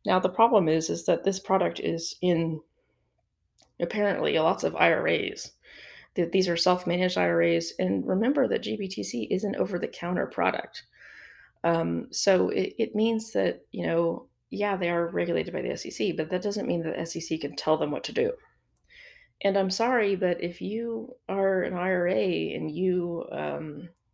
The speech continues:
got your, you know, managed an I R A and you convince people to put this G B T C in, inside their I R A, sorry, but if it's being liquidated, you have to figure out how to accept Bitcoin now for your, for, on behalf of your, um, your clients. And maybe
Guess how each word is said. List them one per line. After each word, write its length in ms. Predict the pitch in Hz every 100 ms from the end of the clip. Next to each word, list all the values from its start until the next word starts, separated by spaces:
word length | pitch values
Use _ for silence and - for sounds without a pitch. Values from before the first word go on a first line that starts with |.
| _ _ -
got 240 | 180 180
your, 200 | - - 78
you 100 | 180
know, 160 | 160
managed 300 | 170 190 185
an 80 | 170
I 80 | 180
R 160 | 165
A 360 | 175 185 160 175 - - - - -
and 80 |
you 100 | 170
convince 460 | 185 175 175 202 -
people 300 | - 190 175
to 100 | 175
put 260 | - - - _ _ -
this 180 | 156 160
G 140 | 170
B 100 | 175
T 120 | 185 165
C 220 | - 190 165
in, 140 | 165
inside 340 | 165 - 190
their 140 | 175 131
I 20 |
R 260 | 170 165 208
A, 320 | 269 202 208 - - - -
sorry, 420 | - 226 254 233
but 260 | 190 190 -
if 120 | 185
it's 140 | 190
being 260 | - 220 196
liquidated, 440 | 220 220 180 180
you 140 | 180 208
have 80 | 214
to 100 | 196
figure 280 | 196 190 196
out 140 | 202
how 80 | 208
to 60 |
accept 280 | 214 - -
Bitcoin 300 | 254 254 156
now 200 | - - -
for 120 | 165
your, 260 | 165 165 -
for, 140 | 147
on 100 | 175
behalf 340 | 180 180 170 180
of 160 | 165
your, 300 | 180 160 -
um, 340 | 160 160 156 - -
your 100 | 185
clients. 380 | 170 226 185 -
And 100 | 175
maybe 420 | 196 214 202 202